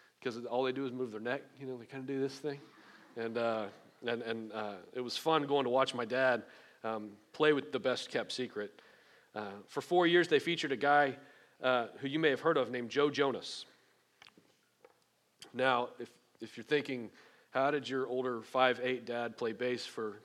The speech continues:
the Jonas Brothers?" This is a very different Joe Jonas. This is not the same Joe Jonas as the Jonas Brothers. This is, in fact, one who's roughly fifty years older and just very different from any of the Jonas Brothers. This man was awesome, though.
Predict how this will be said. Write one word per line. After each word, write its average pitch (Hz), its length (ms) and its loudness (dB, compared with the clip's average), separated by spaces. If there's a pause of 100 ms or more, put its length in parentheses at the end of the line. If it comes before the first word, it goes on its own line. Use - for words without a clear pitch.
(260)
the 113 60 -8
Jonas 156 280 2
Brothers?" 131 440 -2 (400)
This 147 100 -2
is 156 80 -2
a 160 60 0
very 160 200 4
different 139 380 2
Joe 139 180 2
Jonas. 120 380 -2
This - 180 -6
is 127 140 -4
not 131 180 2
the 123 80 -6
same 135 320 0
Joe 127 160 0
Jonas 117 420 -2
as 117 200 -4
the 117 80 -12
Jonas 151 320 4
Brothers. 113 420 0 (300)
This 156 160 0
is, 147 100 -2
in 147 100 -2
fact, 135 280 4
one 131 200 0
who's 123 360 -6
roughly 165 340 2
fifty 143 360 -2
years 135 220 0
older 127 400 0 (280)
and 131 180 0
just 135 300 -2
very 131 260 0
different 110 320 -4
from 120 140 -8
any 123 140 -2
of 113 60 -6
the 110 60 -8
Jonas 147 320 4
Brothers. 117 360 -2
This 156 180 0
man 151 200 8
was 131 120 0
awesome, 143 360 4
though. 92 180 -8